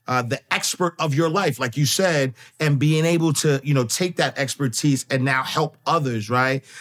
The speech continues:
There's this term, though, um, that I hear often called imposter syndrome, right? And I believe, uh, uh, what stops a lot of people from, you know, starting online courses or even, you know, turning on that camera to teach is because,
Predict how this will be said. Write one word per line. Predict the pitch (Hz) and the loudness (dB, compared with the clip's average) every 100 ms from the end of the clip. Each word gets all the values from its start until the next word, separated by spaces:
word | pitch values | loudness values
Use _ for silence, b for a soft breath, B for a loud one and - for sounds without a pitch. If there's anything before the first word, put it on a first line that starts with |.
| B | B
There's | 123 202 185 | 2 2 2
this | 202 - | 0 0
term, | - 185 196 196 180 | -4 -2 0 2 2
though, | 147 135 123 120 113 b b - | 2 2 2 -2 -6 b b -4
um, | 135 127 | 0 2
that | 123 139 | 0 0
I | 123 | -2
hear | 120 156 147 - | -2 -4 -4 -4
often | 127 135 - 127 120 113 107 - - | -2 -2 -2 0 2 2 0 -6 -10
called | - 143 131 | -2 0 2
imposter | 120 113 - 143 139 - 120 | -2 -4 -4 -2 -2 -4 -4
syndrome, | - 113 107 98 101 101 107 117 | -4 -2 -2 -4 -8 -16 -18 -6
right? | 107 113 120 123 B B - | 0 0 0 -2 B B -2
And | 143 | 0
I | 147 | 2
believe, | 156 151 143 135 | 2 2 2 0
uh, | |
uh, | 127 123 123 123 - | 0 -2 -2 -4 -4
what | 123 123 117 | -2 0 0
stops | - 156 143 - | -2 -2 -2 -2
a | 139 | 0
lot | 131 123 | 0 0
of | |
people | - 131 123 | -2 -2 -2
from, | 113 123 117 110 B B - | -2 0 2 0 B B 0
you | 131 | 2
know, | 117 | 2
starting | - 135 131 123 | 2 2 2 0
online | 127 127 123 | 0 0 0
courses | 117 135 127 127 117 | -2 0 0 0 0
or | 120 | 0
even, | 120 151 139 135 113 B B | 0 2 4 2 0 B B
you | 127 | 0
know, | 127 | 0
turning | - 156 143 | 0 2 2
on | 139 | 2
that | 127 - | 0 -4
camera | - 143 131 | -2 2 2
to | 110 104 | 0 -4
teach | - 175 156 - | -2 0 0 0
is | 117 | 0
because, | 123 - 139 123 | -2 0 0 0